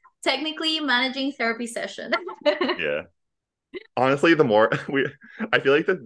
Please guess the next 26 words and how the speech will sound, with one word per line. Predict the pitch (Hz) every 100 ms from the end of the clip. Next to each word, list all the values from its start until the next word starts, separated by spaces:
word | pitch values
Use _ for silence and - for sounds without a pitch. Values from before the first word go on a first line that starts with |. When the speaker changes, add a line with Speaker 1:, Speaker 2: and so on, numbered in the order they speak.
| -
Speaker 2:
the | 123
title | 113 - 82 82
of | 78
the |
podcast | 82 71 67 - 67 67 -
is | 67 64
really | 67 69 -
good | - 131
for | 131
this. | 107 113
Like, | 117 104 - _ _ _ _
we | - 139
are, | 113 117
<laughs> | -
like, | -
it | 180
really | 135 139 127
is | 98
about | 101 95 -
us, | -
like, | 135
just | 143 -
trying | - 98 82
to | 85
technically | - 87 - - 92
manage, | 82 71 73 78 -